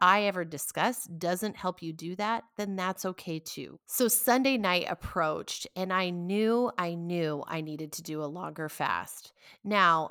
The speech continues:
I wasn't ramping up to do, like, a forty-plus hour fast, but I knew I wanted to do a mealless Monday. Sunday night came, I had a normal dinner, can't even really recall what we had.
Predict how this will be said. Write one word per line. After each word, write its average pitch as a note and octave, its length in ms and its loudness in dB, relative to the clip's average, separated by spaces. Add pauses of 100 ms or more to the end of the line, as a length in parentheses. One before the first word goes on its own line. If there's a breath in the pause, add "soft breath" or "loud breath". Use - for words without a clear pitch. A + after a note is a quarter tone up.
I F#3+ 140 2
wasn't G3+ 420 0
ramping F#3 460 -2
up E3+ 300 2
to F3 120 -6
do, D3 560 -6
like, D3+ 160 -4
a C3+ 80 -2
forty-plus D#3 880 -4
hour A3+ 280 2
fast, A3 460 2
but F#3 120 -2
I F#3+ 80 0
knew A3+ 220 0
I G#3+ 120 4
wanted D#3+ 320 -2
to D#3 80 -12
do D#3 140 -2
a C#3 80 -2
mealless C#3+ 420 -4
Monday. E2+ 440 -8 (180)
Sunday G#3 480 2
night F#3+ 240 2
came, G#3 680 -2 (100)
I E3 60 -4
had D#3 220 0
a D3 60 0
normal D#3 340 -2
dinner, F#3 800 2
can't D#3+ 260 -6
even D3+ 180 -6
really C#3 320 -8
recall C#3+ 380 -2
what C3 140 -4
we C#3 100 -10
had. F#3+ 520 8